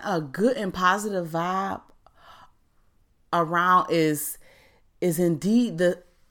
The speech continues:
the stepping stone. If you're looking for a positive mind shift, it's important. It's important. You know, <clears throat> we, we wanna do things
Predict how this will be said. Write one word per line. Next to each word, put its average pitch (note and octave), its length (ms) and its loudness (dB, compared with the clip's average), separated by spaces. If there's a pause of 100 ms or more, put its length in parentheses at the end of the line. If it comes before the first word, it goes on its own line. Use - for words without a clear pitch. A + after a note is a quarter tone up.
the E3 160 -2
stepping G3 560 -2
stone. C3 720 -10 (800)
If G3 180 2
you're G3+ 200 0
looking G3+ 420 0
for D#3+ 220 -4
a - 20 -4
positive G3+ 680 -4
mind F3 600 -2
shift, - 680 -12 (1400)
it's G#3+ 200 -2
important. A#3 720 -2 (540)
It's - 160 -8
important. A#3 640 -6 (500)
You G3+ 160 -6
know, A#3+ 440 -4 (600)
<clears throat> - 520 -20
we, A#3 260 2
we A3 120 -2
wanna A#3 300 0
do G#3 240 0
things G#3 600 -6